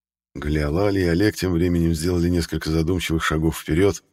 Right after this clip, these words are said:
и разговор между ними и так тихий, стало невозможно услышать. Только смотреть, как Злобный что-то сосредоточенно объясняет,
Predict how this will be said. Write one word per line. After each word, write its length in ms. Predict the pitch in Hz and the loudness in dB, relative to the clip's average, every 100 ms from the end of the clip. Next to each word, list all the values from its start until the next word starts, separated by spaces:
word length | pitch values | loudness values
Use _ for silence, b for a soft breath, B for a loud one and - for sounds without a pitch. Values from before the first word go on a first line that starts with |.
| _ _ _ - | _ _ _ -4
и 80 | |
разговор 480 | 82 80 78 95 117 | -2 0 0 2 2
между 300 | 113 101 98 | 2 2 2
ними 320 | 101 104 98 | 0 0 0
и 40 | 87 | -2
так 220 | 90 - | -4 -6
тихий, 400 | - 90 - - _ - | -6 -6 -6 -12 _ -18
стало 360 | - 87 92 | -6 -4 0
невозможно 600 | 92 87 87 92 90 80 | 0 0 0 0 0 0
услышать. 480 | 82 - 85 - - _ _ _ _ _ _ - | 0 0 -4 -4 -12 _ _ _ _ _ _ -8
Только 300 | 104 98 98 | -4 -4 -4
смотреть, 540 | - 87 - 80 73 | -2 -2 0 -2 -2
как 200 | 73 73 | -4 -6
Злобный 460 | 78 95 104 92 90 | -2 0 2 2 0
что-то 300 | - 80 85 | -2 -2 -2
сосредоточенно 840 | - 80 85 82 82 95 - 82 | -4 -4 -2 -2 0 -2 0 0
объясняет, 680 | 80 76 - 101 101 85 | 0 -2 -2 0 2 0